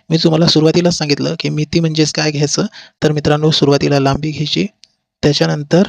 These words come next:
रुंदी घ्यायची आणि रुंदीच्या नंतर घ्यायचं आहे उंची. ओके, हे आहे एक सिक्वेन्स, त्यालाच आपण मिती म्हणतो. मग लांबी रुंदी कशा पद्धतीने ठरवायचं?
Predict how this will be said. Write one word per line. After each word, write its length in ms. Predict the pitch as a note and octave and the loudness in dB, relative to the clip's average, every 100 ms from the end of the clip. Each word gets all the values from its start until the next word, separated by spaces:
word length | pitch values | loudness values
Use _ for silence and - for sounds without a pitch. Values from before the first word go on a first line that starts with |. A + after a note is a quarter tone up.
| - _ _ _ - | -2 _ _ _ -4
रुंदी 520 | C#3+ D3 D#3 D#3 E3+ | 0 2 0 2 2
घ्यायची 360 | D3+ D3+ - G#3+ - - _ - | 2 -2 -2 -4 -8 -20 _ -4
आणि 200 | D#3 D3+ | 0 2
रुंदीच्या 420 | D3+ D3+ E3+ E3+ | 2 2 0 0
नंतर 280 | D3 D3+ D3+ | -2 -2 0
घ्यायचं 300 | C#3+ - - | 0 -2 -4
आहे 160 | E3 | 0
उंची. 500 | E3+ D3 C#3 B2+ B2+ - _ - | 2 2 0 -2 -4 -6 _ -6
ओके, 180 | D#3+ F#3+ - - - | -2 -2 -2 -16 -8
हे 140 | E3 D#3 | 0 2
आहे 180 | C#3+ | 4
एक 200 | D#3+ E3 | 2 0
सिक्वेन्स, 480 | - D3 F3 D3 - | -2 -4 -6 -4 -4
त्यालाच 240 | C#3+ D#3 D3+ | 0 0 0
आपण 180 | E3+ | -2
मिती 300 | E3+ D3 D3 | -4 -4 -2
म्हणतो. 300 | D3+ C3+ B2+ - - - E3+ | -4 -2 -6 -8 -16 -6 0
मग 100 | E3 | 4
लांबी 260 | D#3 E3+ | 4 4
रुंदी 220 | E3+ D#3+ | 2 0
कशा 220 | E3 - E3+ | 0 0 0
पद्धतीने 400 | D3+ D#3+ E3+ E3 | 2 0 0 0
ठरवायचं? 360 | D#3+ D#3 E3+ | 2 0 0